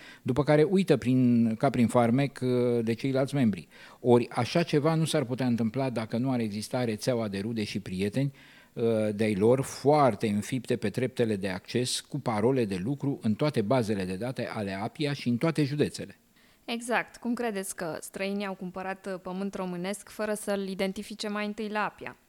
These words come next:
Speaker 2: prin rețeaua de rude și prieteni, uh, pentru a solicita apoi, uh, subvenții? Faptul că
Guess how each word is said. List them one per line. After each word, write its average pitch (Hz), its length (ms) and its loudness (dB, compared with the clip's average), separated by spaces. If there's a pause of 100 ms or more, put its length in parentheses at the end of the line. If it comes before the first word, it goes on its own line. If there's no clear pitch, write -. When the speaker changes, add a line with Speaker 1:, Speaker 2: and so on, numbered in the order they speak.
(180)
Speaker 2:
prin 202 180 -8
rețeaua 185 380 -4
de 175 180 -8
rude 190 240 -8
și 196 180 -8
prieteni, 196 640 -8
uh, 202 180 -6
pentru 208 240 -6
a 208 100 -2
solicita 214 800 -4
apoi, 220 500 -4
uh, 226 60 -4
subvenții? 240 640 -6 (800)
Faptul 196 480 -8
că 196 500 -10